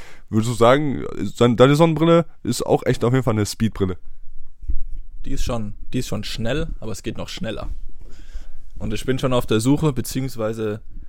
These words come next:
Speaker 2: hab schon eine gefunden, die ich mir koppen werde. Und die ist schon wirklich sehr, sehr kriminell.
Speaker 1: Ist die sehr schnell?
Speaker 2: Die ist ultra schnell.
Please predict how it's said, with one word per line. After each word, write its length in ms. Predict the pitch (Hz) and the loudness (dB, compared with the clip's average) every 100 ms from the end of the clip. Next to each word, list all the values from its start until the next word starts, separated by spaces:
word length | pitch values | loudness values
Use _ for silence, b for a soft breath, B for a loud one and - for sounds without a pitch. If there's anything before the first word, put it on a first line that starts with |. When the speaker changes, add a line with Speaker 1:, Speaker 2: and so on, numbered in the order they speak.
| - - | -10 -8
Speaker 2:
hab 160 | 110 - | -6 -2
schon 120 | 117 | 0
eine 160 | 113 | 2
gefunden, 460 | 110 - 147 143 117 | 0 0 0 0 -2
die 80 | 117 | -2
ich 100 | - | -2
mir 280 | 104 95 - - - | -2 -2 -4 -10 -6
koppen 340 | - 135 110 | -2 -2 0
werde. 380 | 95 92 104 156 b b b b b - - | 0 2 0 -2 b b b b b -10 -6
Und 240 | 104 104 | -6 -2
die 80 | 117 | -2
ist 120 | 127 | 0
schon 120 | 123 | 0
wirklich 300 | 120 113 110 | -2 -2 -4
sehr, 580 | - - - - 120 104 - | -6 -12 -10 -4 -2 -2 -4
sehr 200 | 98 90 | -4 -4
kriminell. 640 | - 101 82 78 90 135 - - - - - - - - | -6 -6 -6 -6 -6 -8 -14 -20 -20 -14 -8 -4 -2 -2
Speaker 1:
Ist 200 | - 214 | -4 -2
die 100 | 92 | -2
sehr 280 | 87 127 | 4 4
schnell? 320 | 160 196 247 - - - - - - | 6 2 0 -4 -14 -10 -6 -4 -2
Speaker 2:
Die 40 | - | -4
ist 100 | - | -6
ultra 280 | 95 - | -8 -8
schnell. 280 | - 87 82 | -6 -4 -4